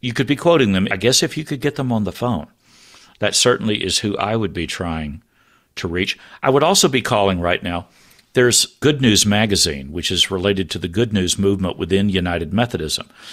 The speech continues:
which is a conservative movement that's grown out of the history of Methodist missions and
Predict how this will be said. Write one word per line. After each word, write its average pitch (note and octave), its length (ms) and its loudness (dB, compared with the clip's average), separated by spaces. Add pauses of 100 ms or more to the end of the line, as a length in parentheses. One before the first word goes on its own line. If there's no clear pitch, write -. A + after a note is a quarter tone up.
(320)
which A2+ 200 2
is G#2+ 100 2
a A2 60 0
conservative C3+ 640 2
movement F#2+ 480 0 (340)
that's - 240 0
grown A2+ 640 4
out A#2 420 2
of - 100 -12
the G2 100 -6
history G#2 520 2
of - 240 -4 (360)
Methodist G#2+ 600 0
missions F#2+ 720 2 (380)
and G2 560 0